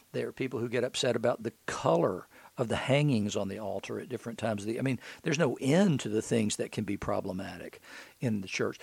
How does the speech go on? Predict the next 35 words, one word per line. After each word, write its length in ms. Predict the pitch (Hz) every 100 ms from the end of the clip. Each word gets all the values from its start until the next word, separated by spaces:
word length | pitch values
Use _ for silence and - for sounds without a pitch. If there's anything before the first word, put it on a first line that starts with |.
| - -
But, 160 | 135 -
but 180 | 120 -
here 320 | - 175 277
it's 180 | - -
even 200 | 139 107
higher 520 | - 254 147 190 104
than 220 | 104 117
that, 240 | 104 107 -
because 260 | 120 123
what 140 | 143 -
they 140 | -
see 200 | - -
is 120 | 117
the 100 | 131
oral 400 | - 139 226 170
tradition 800 | 147 - 110 127 147 - 107 95 - - -
they 100 | 117
believe 300 | 117 113 110
was 100 | 98
also 480 | 113 180 - 135
given 240 | 110 110 107
to 80 | 98
Moses 420 | 123 156 104 -
on 140 | 101
Mount 220 | 98 92
Sinai, 500 | - 147 180 98 101 -
and 140 | 107
so 160 | 131 117
it 140 | 117
is 120 | 123
on 380 | - 113 110 104 -
par 460 | - 196 208 104 98
with 500 | 110 95 - - - _ _ _ _
the 80 | -
Torah 400 | - 107 85 -